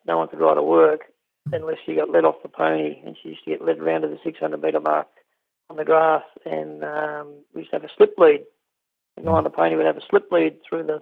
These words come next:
Speaker 1: bit and
Speaker 2: Yeah.
Speaker 1: just let her rip for six hundred, and she'd go flat out for six hundred, but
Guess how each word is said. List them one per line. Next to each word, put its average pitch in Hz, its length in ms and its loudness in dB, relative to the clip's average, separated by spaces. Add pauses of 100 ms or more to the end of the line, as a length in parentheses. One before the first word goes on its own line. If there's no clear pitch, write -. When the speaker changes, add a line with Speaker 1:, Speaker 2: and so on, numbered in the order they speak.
(160)
Speaker 1:
bit 175 200 4 (540)
and - 100 -2
Speaker 2:
Yeah. 151 80 2
Speaker 1:
just 135 100 -4
let 160 200 6
her 156 80 8
rip 170 260 4
for - 80 -12
six 170 200 -6
hundred, 156 320 2 (180)
and - 180 -20
she'd - 160 -20
go 156 140 0 (120)
flat 123 180 6
out - 180 2
for 160 120 -12
six 165 180 -12
hundred, 156 320 0
but - 120 -8